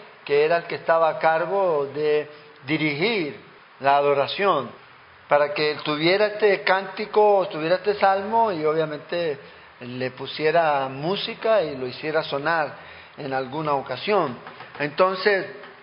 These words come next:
aquí nos menciona este personaje, Jedutum, y David designó algunos líderes de alabanza en el templo.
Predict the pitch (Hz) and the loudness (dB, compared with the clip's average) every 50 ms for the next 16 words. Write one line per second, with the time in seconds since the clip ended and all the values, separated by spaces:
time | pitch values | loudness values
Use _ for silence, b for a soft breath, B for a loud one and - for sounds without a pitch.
0 | - - - - 151 156 156 - 220 240 240 226 214 196 185 180 170 170 160 165 | -18 -6 0 0 0 2 2 0 0 2 2 2 2 2 0 0 -2 -2 -2 2
1 | 196 214 220 208 202 196 196 - 208 202 202 185 - - 175 170 190 220 226 202 | 2 2 4 4 2 0 2 0 -2 2 2 0 0 0 -2 2 2 2 0 0
2 | - - 156 151 156 156 - - - - - - - - - - - - - - | -4 -4 -2 -4 -4 -6 -10 -20 -20 -20 -20 -20 -20 -20 -20 -20 -20 -14 -2 0
3 | 175 175 180 180 175 175 226 247 240 208 185 170 175 180 - - - - - 160 | 2 4 4 2 2 2 2 2 2 2 0 -4 -8 -12 -16 -20 -20 -10 -4 0
4 | 175 175 170 165 165 160 165 - - - - - 143 170 175 180 214 247 247 220 | 2 2 4 2 2 -2 -4 -12 -20 -20 -10 2 4 4 4 4 4 2 4 2
5 | 202 208 175 - 160 143 170 175 170 - - 170 156 170 180 208 214 208 196 190 | 2 0 -2 -10 -6 0 0 0 0 0 -4 -4 -2 2 2 4 4 4 2 0
6 | 214 214 214 196 156 170 190 233 254 247 233 208 202 180 - 156 170 165 165 165 | 2 2 2 0 -2 -2 -2 0 2 4 4 4 4 2 2 2 2 4 4 4
7 | 165 151 139 143 156 160 - - 202 190 180 170 170 165 160 160 - 226 220 190 | 2 2 2 0 -2 -4 0 2 2 2 2 0 -2 -4 -4 0 0 0 0 0
8 | - - 139 123 107 | -4 -10 -10 -12 -12